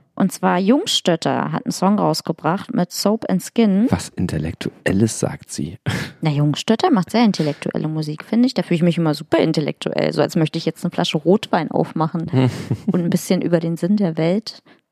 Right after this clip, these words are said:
Speaker 1: diskutieren. Geht dir
Speaker 2: Mhm.
Speaker 1: das nicht so?
Speaker 2: Naja, ähm, ich, äh, höre das meistens eher so in richtig depressiven Phasen, wo ich Bock hab, einfach mal unterzugehen.
Speaker 1: Oh.
Speaker 2: Ja. <laughs>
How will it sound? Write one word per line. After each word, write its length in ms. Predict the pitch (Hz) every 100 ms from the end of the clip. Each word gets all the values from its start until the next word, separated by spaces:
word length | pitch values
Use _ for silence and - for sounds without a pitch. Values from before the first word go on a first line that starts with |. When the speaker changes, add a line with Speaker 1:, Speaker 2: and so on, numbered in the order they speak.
| _ -
Speaker 1:
diskutieren. 600 | - - - 180 165 175
Geht 180 | - 214
dir 40 | 202
Speaker 2:
Mhm. 60 |
Speaker 1:
das 100 | 185
nicht 140 | 214 -
so? 200 | 214 247 - - - -
Speaker 2:
Naja, 440 | 107 98 95 101 101 -
ähm, 580 | 101 95 98 95 98 101 -
ich, 260 | - 110 -
äh, 200 | - -
höre 120 | 110 -
das 140 | 226
meistens 340 | 113 208 107
eher 200 | - 107
so 120 | 101 104
in 140 | 98
richtig 300 | 101 104 104
depressiven 560 | 110 - 104 - 98 95
Phasen, 380 | 92 98 98 95
wo 20 |
ich 140 | 90
Bock 180 | 92 -
hab, 120 | -
einfach 180 | 87 95
mal 260 | 98 95 104
unterzugehen. 680 | - 101 107 - - 95 - - -
Speaker 1:
Oh. 580 | 233 220 208 208 208 220
Speaker 2:
Ja. 160 | 240 107 - 131 -
<laughs> 200 | 143 -